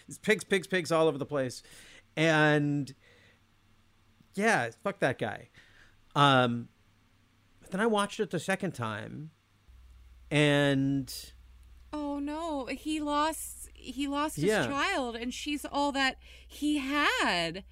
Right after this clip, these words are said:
Speaker 2: And he was trying to, as misguided as it was, to protect her.
Speaker 1: Well, and he, here's the thing. This is what I love about this movie.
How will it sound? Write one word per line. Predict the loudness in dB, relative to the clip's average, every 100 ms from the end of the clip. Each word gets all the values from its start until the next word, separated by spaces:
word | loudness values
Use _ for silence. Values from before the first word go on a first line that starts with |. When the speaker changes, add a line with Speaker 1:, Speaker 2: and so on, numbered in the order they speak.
| -20 -20 -20 -20 -4
Speaker 2:
And | 0 0 0
he | -2 -2
was | 0 -2 -4
trying | -12 -14 -10 -4 0 2 2 0 -4 -6
to, | -6 -4 -4 -4 0
as | 0 0
misguided | -6 -10 -4 0 0 0 -2 -4 -8 -16 -20 -20 -12 -2
as | -2 -2
it | -4
was, | 0 2 2 0 -6
to | -8 -8
protect | -8 -4 -4 -4
her. | -10 2
Speaker 1:
Well, | 6 6 6
and | 4 4
he, | 0 -6 0
here's | 4 4
the | 4
thing. | 4 2 2 -10 -20 -20 -20 -10
This | 10 10 10
is | 6 4
what | 2 4
I | 2
love | 4 6 6 6 2 -10 -6
about | 0 0 0
this | -4 -2
movie. | -2 -2 -4 -8 -18